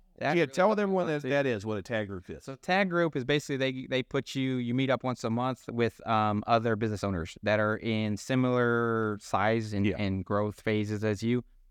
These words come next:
Speaker 1: Um, and it works great 'cause, um, so before this, I was trying to basically do the same thing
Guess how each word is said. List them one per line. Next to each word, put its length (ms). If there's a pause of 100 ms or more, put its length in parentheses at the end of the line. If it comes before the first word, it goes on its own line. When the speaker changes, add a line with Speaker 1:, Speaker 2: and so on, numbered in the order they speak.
(120)
Speaker 1:
Um, 200
and 40
it 60
works 160
great 420
'cause, 340 (440)
um, 640
so 100
before 260
this, 140
I 40
was 100
trying 220
to 60
basically 300
do 140
the 80
same 240
thing 360